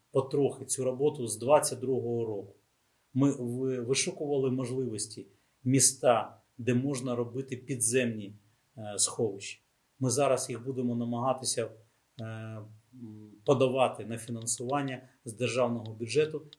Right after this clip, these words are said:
тому що це дуже багатовартісна робота. Вона не може бути потягнута за рахунок просто міського бюджету. Буду вас інформувати надалі стосовно цієї роботи,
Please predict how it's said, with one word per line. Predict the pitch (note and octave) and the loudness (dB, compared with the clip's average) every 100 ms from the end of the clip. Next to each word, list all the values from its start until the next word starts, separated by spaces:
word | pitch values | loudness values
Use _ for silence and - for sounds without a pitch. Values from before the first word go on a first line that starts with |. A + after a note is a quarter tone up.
| _ | _
тому | - A#2+ A#2+ | -2 0 0
що | A#2 - | -2 -4
це | - - C3+ D3 D3+ - _ - _ _ | -4 0 2 0 -2 -14 _ -20 _ _
дуже | A2 C#3+ C#3 B2 | 0 0 2 -2
багатовартісна | G#2 A#2 A2+ A#2 G#2+ A2 B2+ B2+ B2+ - A#2+ A2 - _ | -2 -2 -2 -4 -4 2 2 2 -4 -4 -4 -8 -16 _
робота. | A2+ G#2+ A2 G#2 - G#2+ _ _ | -4 -4 -4 -8 -10 -16 _ _
Вона | A#2+ A#2+ B2+ | 0 2 2
не | A2 B2 | -2 -4
може | C3+ C#3 C3 A2+ | -4 -2 -2 -2
бути | G#2+ A#2 - G2+ - | -6 -8 -10 -14 -16
потягнута | - A2+ C3+ B2+ A#2+ A#2 A2+ | -10 -4 0 0 0 -4 -6
за | G#2 G#2 | -6 -6
рахунок | G#2 C3+ B2 A#2+ - _ _ | -8 -4 -2 -4 -8 _ _
просто | B2 B2+ - | 2 2 -2
міського | G#2+ G#2 - A2 G2+ | -6 -4 -2 -6 -8
бюджету. | G2 F#2+ - - _ _ _ _ _ | -14 -12 -12 -12 _ _ _ _ _
Буду | B2 D#3 D3+ | 0 2 4
вас | C#3 - | 2 2
інформувати | A#2 B2+ B2 B2 B2 A#2+ G2+ | -4 -6 -6 -2 -2 -2 -6
надалі | G#2+ G#2+ C3 D3 C3+ - - _ _ | -12 -2 2 4 2 -6 -14 _ _
стосовно | - - - C#3 A#2+ A2 - _ _ _ _ | -6 -2 0 0 0 -2 -10 _ _ _ _
цієї | - C#3+ B2 A#2 | 0 4 6 6
роботи, | G#2+ G#2+ C#3+ D#3 A#2+ | 2 -2 -2 -2 -6